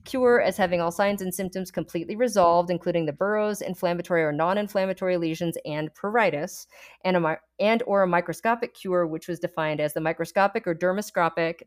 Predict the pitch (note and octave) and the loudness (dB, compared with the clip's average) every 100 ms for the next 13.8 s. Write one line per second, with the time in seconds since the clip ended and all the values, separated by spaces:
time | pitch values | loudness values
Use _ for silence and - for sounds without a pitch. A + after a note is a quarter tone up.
0 | E3+ F3+ E3+ E3+ - D#3+ - D#3+ D3+ - | 0 0 2 -2 -2 -2 0 0 0 -2
1 | D#3 D#3+ - D3 E3+ - F#3+ G3 - D#3+ | -4 -6 -8 -10 -8 -4 -4 -4 -8 -2
2 | E3 D#3+ D3 C#3+ - A3 G#3 G#3 G3+ G3+ | -2 -2 -6 -6 -6 -6 0 2 2 2
3 | - - - - - F3+ E3 E3 F3 F3+ | -8 -20 -20 -18 0 0 2 2 2 4
4 | F3 E3+ E3 D#3 D#3+ E3 D#3 D#3+ D#3 C#3+ | 2 2 0 0 -2 -10 -8 -6 -4 -6
5 | - - D3 D3 C3+ - - - _ _ | -8 -8 -6 -8 -10 -14 -18 -18 _ _
6 | _ D#3+ D3 - - - - F#3+ - F#3+ | _ -2 0 -6 -8 -18 -4 -2 2 4
7 | C#4+ D#4 D#4+ B3+ A#3+ A3 G3 F#3 F#3 E3+ | 4 4 4 4 2 0 -4 -2 0 2
8 | D#3 - _ - - _ _ _ _ _ | 0 -8 _ -20 -20 _ _ _ _ _
9 | F3 F#3+ F3+ E3+ - F#3+ G3 G3 F#3 - | -2 0 0 -2 0 0 0 -4 -10 -6
10 | F3 E3 D#3+ E3+ D#3+ F3+ F3+ E3+ E3+ D#3 | -2 -2 -2 -2 -2 -2 0 0 0 -2
11 | D3+ D3 D#3+ - F3+ F3 - E3 D#3 - | -2 -2 -2 0 0 0 -2 0 0 -2
12 | _ E3 - F#3 F3 A3 - F3+ F#3 G#3 | _ -12 -4 -2 0 -2 -2 -4 -2 -4
13 | - D#3+ - F#3 F3+ E3 D#3+ | -4 -6 -2 2 2 0 -4